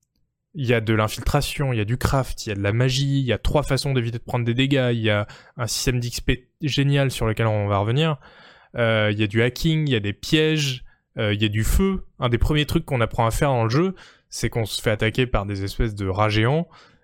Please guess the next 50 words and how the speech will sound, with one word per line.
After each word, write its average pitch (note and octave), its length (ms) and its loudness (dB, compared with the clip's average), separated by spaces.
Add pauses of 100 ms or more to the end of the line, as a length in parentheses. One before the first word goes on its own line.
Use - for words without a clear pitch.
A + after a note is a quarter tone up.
(120)
euh, G2 360 -2
qui - 200 -10
font A2 160 -2
hyper A#2 340 -4
flipper - 240 -4
d'ailleurs, D3+ 400 2 (260)
et - 40 -10
en G2 80 -8
fait C3+ 160 0
on A#2+ 60 0
se - 80 -6
rend A#2+ 100 2
compte E3 220 0
qu'on A#2 120 -4
peut G#2 100 2
se G#2 60 0
battre, D#3+ 420 0
mais A2 60 -10
on G2+ 80 -10
peut - 80 0
aussi G#2+ 280 0
juste D#3 400 -2 (520)
leur G#2+ 160 2
balancer B2+ 400 2
un A2+ 100 0
flair, D#3 420 0 (520)
euh, F#2+ 960 0
une A#2 80 -6
fusée G#2+ 300 0
éclairante, C3+ 500 0 (160)
et, B2 220 2
euh, G2+ 460 2
et G#2+ 180 -2
ils G#2+ 80 -2
se G#2+ 80 -6
barrent B2 140 2
en A2 100 0
courant C3+ 240 0
parce - 140 -2
qu'ils A#2+ 120 -4
ont G#2 60 -8
peur G#2+ 140 0
du A2 60 -8
feu. D3+ 200 0 (1120)
Et C#3 60 2
ça, C#3 100 0
c'est C3+ 100 2
le A#2 60 -6
premier C#3 220 0
ennemi. C#3 300 0